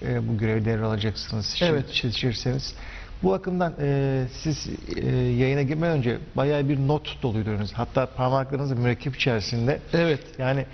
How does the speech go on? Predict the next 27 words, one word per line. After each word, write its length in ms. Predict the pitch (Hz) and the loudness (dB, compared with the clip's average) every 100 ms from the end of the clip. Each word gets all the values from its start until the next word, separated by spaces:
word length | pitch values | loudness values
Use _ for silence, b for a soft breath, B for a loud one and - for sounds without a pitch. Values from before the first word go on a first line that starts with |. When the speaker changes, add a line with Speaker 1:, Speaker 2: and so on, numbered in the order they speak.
| B B B - | B B B -2
Speaker 1:
e, 320 | 127 120 117 - | 2 4 2 2
kalem 440 | - 135 151 147 | 0 2 0 2
bile 100 | 135 | 2
yani 360 | 156 - - 147 | 0 -6 -4 0
Speaker 2:
Dayanmadı, 380 | 160 180 175 | 4 2 0
Speaker 1:
aç-, 160 | 139 127 | -4 -2
Speaker 2:
evet. 40 | |
Speaker 1:
dayanamamış 760 | 139 131 127 131 120 127 139 - | 2 2 2 0 0 0 0 0
açıkçası. 500 | - - - - 170 - B B B B - | -2 -4 -6 -4 -4 -6 B B B B -4
O, 260 | 151 143 139 147 | 0 2 2 -2
bu 80 | 147 | -2
kadar 280 | 190 180 151 | 0 0 0
başlıkları 680 | 160 - 160 170 170 170 160 131 | -2 -2 -6 -2 0 0 -2 -6
dikkate 320 | 143 156 151 | -2 -2 2
aldığınızda, 600 | 165 147 147 151 143 147 135 - - - | 2 2 0 0 2 2 0 -6 -16 -4
e, 160 | 139 135 | 0 2
Osman 380 | 139 - 160 | 0 0 0
Gazi 240 | 156 156 143 | 2 0 0
ve 120 | 147 | 0
vaatleriniz 420 | 147 143 151 147 | 0 0 -2 0
ne 140 | 143 143 | 2 2
derdidir? 500 | 131 98 - 104 104 - | 2 -2 -8 -10 -10 -4
Tek 220 | - 135 - | -2 -2 0
tek, 140 | 127 - 127 | -2 -2 0
e, 160 | 123 | 0
sıralamak 500 | 113 - 131 123 123 | 0 0 0 2 0
gerekirse. 560 | 131 120 113 110 - 98 | 0 0 0 -6 -4 -6